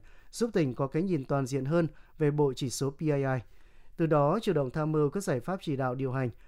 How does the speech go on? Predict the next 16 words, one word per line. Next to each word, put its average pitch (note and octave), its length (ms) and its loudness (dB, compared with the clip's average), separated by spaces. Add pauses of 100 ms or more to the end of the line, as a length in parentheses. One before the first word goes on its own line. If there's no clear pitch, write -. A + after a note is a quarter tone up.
(140)
nhằm D3+ 200 4
giữ D#3 160 0
vững D#3 220 0
và F#3 120 0
nâng C#3+ 160 -2
cao C#3+ 200 -2
thứ C#3+ 140 -6
hạng C3+ 260 -4
trong B2+ 160 -6
thời B2+ 100 -6
gian A#2+ 160 -6
tới. B2+ 300 -4 (680)
Đồng D#3+ 120 2
chí D3+ 120 0
nhấn F3+ 160 2
mạnh, D#3 260 0